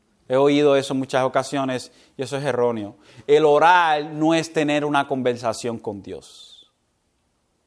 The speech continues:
Eso no es. Porque Dios no nos está hablando por teléfono a nosotros. Ni le estamos diciendo, "Señor, mira, esto que pasó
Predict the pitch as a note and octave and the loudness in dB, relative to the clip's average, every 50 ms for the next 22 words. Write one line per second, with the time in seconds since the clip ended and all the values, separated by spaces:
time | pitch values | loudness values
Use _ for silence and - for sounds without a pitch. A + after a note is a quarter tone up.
0 | _ _ _ _ _ _ _ _ _ _ _ _ _ _ _ _ _ _ _ _ | _ _ _ _ _ _ _ _ _ _ _ _ _ _ _ _ _ _ _ _
1 | _ - A#2+ - - C3+ A#2 A2+ G#2 F#2 E2+ - - - - _ _ _ _ _ | _ -14 -12 -12 -10 -8 -8 -8 -8 -10 -12 -16 -20 -20 -20 _ _ _ _ _
2 | _ _ _ _ _ _ _ _ _ _ _ _ - A#2+ A2+ A#2+ G#2+ A#2 B2 B2 | _ _ _ _ _ _ _ _ _ _ _ _ -12 -8 -6 -6 -4 -2 -4 -4
3 | C3 C3 B2+ B2 A#2+ C#3 C3 - A#2 A2+ A#2 A#2+ A#2+ A#2 A#2 A2 A#2+ G#2+ G#2 - | -4 -4 -6 -6 -8 -8 -6 -4 -4 -2 -2 -4 -4 -4 -6 -4 -6 -6 -4 -2
4 | A2 A2+ A2 - A#2 G2+ G#2 G#2 - _ _ _ _ _ _ _ _ _ _ _ | -2 -2 -2 -4 -8 -14 -14 -16 -20 _ _ _ _ _ _ _ _ _ _ _
5 | _ _ _ _ _ _ _ _ _ _ _ _ _ _ _ _ _ - A2 G#2+ | _ _ _ _ _ _ _ _ _ _ _ _ _ _ _ _ _ -14 -12 -12
6 | G2+ - B2+ A#2+ G#2 G2+ G2 G2 - - _ _ _ _ _ _ - A#2+ A#2+ B2 | -8 -4 -4 -4 -4 -6 -10 -14 -16 -20 _ _ _ _ _ _ -10 -6 -4 -4
7 | A#2 A#2 - B2 B2+ B2 B2 B2+ - C3 A#2+ A#2 A#2 A#2 B2+ B2 B2+ C3+ C#3 C3+ | -2 -2 -2 -2 -2 -2 -4 -6 -6 -6 -6 -6 -6 -6 -6 -4 -4 -2 -2 0
8 | C3 B2+ A#2+ B2 B2 - - C#3 C3 D3 C#3 C3+ C#3 C3+ - - C#3+ C#3+ C3+ | 2 2 2 2 0 -2 -4 -4 -2 -2 -2 0 -2 -2 0 0 0 0 0